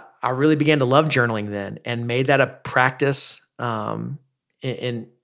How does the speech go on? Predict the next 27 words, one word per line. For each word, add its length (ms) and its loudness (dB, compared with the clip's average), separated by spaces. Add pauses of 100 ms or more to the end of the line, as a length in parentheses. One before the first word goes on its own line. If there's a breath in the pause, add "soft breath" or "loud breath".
(140)
a 100 0
lot 240 2
of 40 -2
the 80 0
months 280 -4
since 240 -8
then, 120 -2
a 80 -4
daily 360 0
practice, 640 -6 (680 soft breath)
uh, 160 -6
of 200 -8
prayer. 320 -4
I 80 -2
took 200 0
a 40 -2
break 280 -2
from 200 0
it 100 -6
this 140 -4
summer 340 0
when 160 -4
I 180 -4 (220)
did 180 -2
more 160 0
prayer 340 2
walks, 540 -2